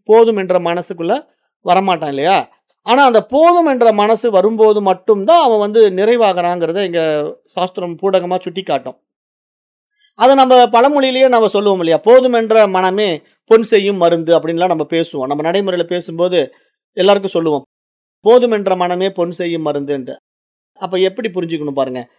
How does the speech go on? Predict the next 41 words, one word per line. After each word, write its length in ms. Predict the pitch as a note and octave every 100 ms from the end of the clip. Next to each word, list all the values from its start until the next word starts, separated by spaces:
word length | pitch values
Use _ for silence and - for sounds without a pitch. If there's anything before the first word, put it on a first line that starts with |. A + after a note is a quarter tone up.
| _ -
ஒரு 180 | E3+
மனசுக்கு 380 | E3+ A3+ C4 C4
வந்து 160 | A3+ A#3+
போதும்னு 480 | G#3 A#3 B3+ C4 B3+
ஒரு 160 | G#3
திருப்தி 300 | G#3+ G#3+ G#3+
வந்துட்டா, 580 | F#3+ F#3+ F3 D3 D#3 A3
அது 180 | G3 F3+
தங்கத்தையே 640 | E3+ F#3 B3+ C#4 C4+ C#4
உருவாக்கக்கூடிய 800 | B3+ A3 A3 G3+ G3+ F#3 F3+ F3
ஒரு 140 | E3+
விஷயமா 380 | E3 F#3+ F#3+ F#3
இருக்குன்னா, 560 | E3 D#3+ D#3+ F#3+ F3 C#3 _ _
அப்ப 180 | - F3
இ-, 160 | E3+ E3+
இருக்கிறதுலே 440 | G#3+ G#3+ G3 C4+
விலையுயர்ந்த 500 | G#3 G#3+ A#3 B3 B3+
பொருள் 300 | G#3+ G#3 G#3+
நம்ம 160 | G3+ G3
இப்ப 260 | F3+ F3+ F3+
தங்கமா 260 | F#3+ F#3
தானே 140 | F#3 F3+
பார்க்கிறோம். 380 | D3+ C#3 B2+
தங்கம் 320 | B2 F3 F#3+ F#3+
தானே 160 | G#3
இன்னைக்கு 400 | F#3 E3+ E3 D#3 - _ _ _
ஒரு 180 | F#3+ F#3+
லட்ச 120 | G3
ரூபாய்க்கு 360 | F#3+ G3+ G3 D#3
போயிடுச்சு. 340 | C#3 C3+ A2+ - _ _ _ _ _
அப்ப 180 | G3+ G#3+
ஒரு 160 | G#3+ C4
லட்ச 180 | B3
ரூபாய் 160 | A#3 C#4
விலைக்கு 400 | A3 A3+ G#3 G#3
போயிடுச்சுன்னா, 360 | G#3+ G3+ G#3+ C#4
இன்றைக்கு 400 | A#3 G#3+ G#3+ G#3
விலை 220 | A3+ A#3
உயர்ந்த 340 | A#3+ B3+ A#3+
பொருள் 300 | G3+ G#3+ A3
தங்கம். 460 | G#3 F3+ E3+ C#3